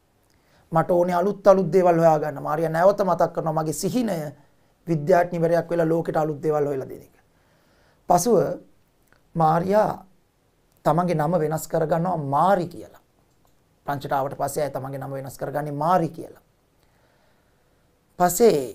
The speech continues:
ඇය විවාහ වෙනවා පුතේ පසු කාලයේදී පියරේ කියුරි කියන විද්‍යාඥයත් එක්ක. ඉන් පසුව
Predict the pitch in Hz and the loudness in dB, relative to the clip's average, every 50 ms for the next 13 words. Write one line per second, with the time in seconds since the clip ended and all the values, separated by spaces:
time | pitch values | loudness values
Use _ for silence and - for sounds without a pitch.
0 | - _ - 160 165 190 196 175 147 151 147 160 175 185 180 180 175 175 170 170 | -12 _ 2 4 4 6 4 4 2 2 2 4 4 4 2 2 0 -2 -2 -4
1 | 165 - 180 170 175 147 131 - 185 - 165 156 156 160 165 156 180 208 190 - | -4 -6 -6 -4 -4 -6 -6 -6 -6 -2 0 0 0 0 -2 -4 -6 -8 -10 -12
2 | - _ _ _ _ - 196 196 220 226 220 220 226 220 220 - 196 190 196 202 | -16 _ _ _ _ -4 0 4 4 6 6 6 4 4 2 2 2 2 2 2
3 | 196 190 190 196 185 185 196 233 202 139 - - - _ _ _ _ - 147 165 | 0 -4 -4 -2 -2 -2 0 -2 -4 -6 -6 -10 -16 _ _ _ _ -2 -2 -2
4 | 160 139 156 165 147 135 - 143 131 131 - - - - _ _ - _ _ _ | 0 0 0 0 0 0 -4 -10 -14 -16 -16 -18 -20 -20 _ _ -20 _ _ _
5 | _ _ _ _ _ _ _ _ _ _ _ _ - - 185 175 175 180 175 165 | _ _ _ _ _ _ _ _ _ _ _ _ -4 -2 -2 0 2 2 2 2
6 | 190 208 | 2 4